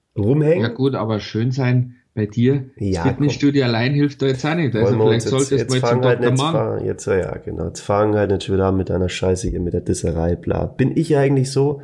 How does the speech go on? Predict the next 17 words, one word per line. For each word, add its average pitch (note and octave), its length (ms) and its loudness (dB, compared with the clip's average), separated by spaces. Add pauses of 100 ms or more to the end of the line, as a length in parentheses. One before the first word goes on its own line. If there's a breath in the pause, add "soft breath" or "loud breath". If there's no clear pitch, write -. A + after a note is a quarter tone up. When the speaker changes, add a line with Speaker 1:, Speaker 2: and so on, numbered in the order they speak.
(180 loud breath)
Speaker 1:
weißt C#3 160 -2
du, C#3+ 40 0
diss F3+ 300 -2
ich C4 200 -2
dich F#4+ 240 -2
eigentlich D3 360 -2
überhaupt - 300 -2
nicht? - 100 0
Speaker 2:
Ja. D#3+ 80 4
Speaker 1:
Also, C#3+ 300 0 (260 loud breath)
ach A2+ 140 -2
komm, C3 520 0
bitte, A2+ 360 -2 (640 soft breath)
bitte, C#3 600 2 (680)
Schluss G#2 220 -2
jetzt, F2 220 -4
ja? B2+ 320 -2